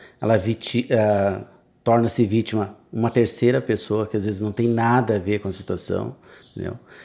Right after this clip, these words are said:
Então, a maioria dos acidentes de trânsito hoje que a gente vê, principalmente nas rodovias, é sempre em virtude de uma infração de trânsito, é uma ultrapassagem local proibido, é uma, é,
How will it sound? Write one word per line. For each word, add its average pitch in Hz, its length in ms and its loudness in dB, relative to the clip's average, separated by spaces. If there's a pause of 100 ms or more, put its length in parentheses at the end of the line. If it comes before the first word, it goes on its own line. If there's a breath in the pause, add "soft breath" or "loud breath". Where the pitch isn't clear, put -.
(180 loud breath)
Então, 113 200 0
a 117 60 4
maioria 123 600 4
dos 110 180 0
acidentes 110 500 -2
de 107 100 -2
trânsito 107 380 2
hoje 104 140 0
que - 80 -6
a - 20 0
gente 98 140 -6
vê, 107 140 2
principalmente 113 560 0
nas 104 180 -4
rodovias, 98 580 0 (520 loud breath)
é 113 500 4
sempre 135 540 4
em 110 60 2
virtude 107 600 0 (400 loud breath)
de 113 140 -2
uma 113 720 2 (480)
infração 131 580 4
de 120 100 6
trânsito, 107 480 -2 (180)
é 110 100 -2
uma 117 80 2
ultrapassagem 120 640 2
local 101 280 0
proibido, 101 580 -4 (600 soft breath)
é 113 140 6
uma, 120 1200 4
é, 117 500 4